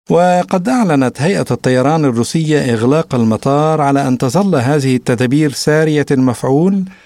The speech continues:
حتى عودة الوضع إلى طبيعته، ثم عادت وأضافت أن استئناف الحركة الجوية بشكل طبيعي لن يتم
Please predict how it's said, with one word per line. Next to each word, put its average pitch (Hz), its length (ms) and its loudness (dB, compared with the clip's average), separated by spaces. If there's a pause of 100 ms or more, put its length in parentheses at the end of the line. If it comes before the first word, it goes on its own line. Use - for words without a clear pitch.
(140)
حتى - 280 -2
عودة 160 420 0
الوضع 139 440 0
إلى 143 260 0
طبيعته، 131 840 0 (360)
ثم 226 240 2
عادت 156 480 0
وأضافت 143 580 0
أن 185 180 0
استئناف 143 420 -2
الحركة 143 380 -2
الجوية 135 420 0
بشكل 139 580 0
طبيعي 135 460 0
لن 170 200 0
يتم 165 520 0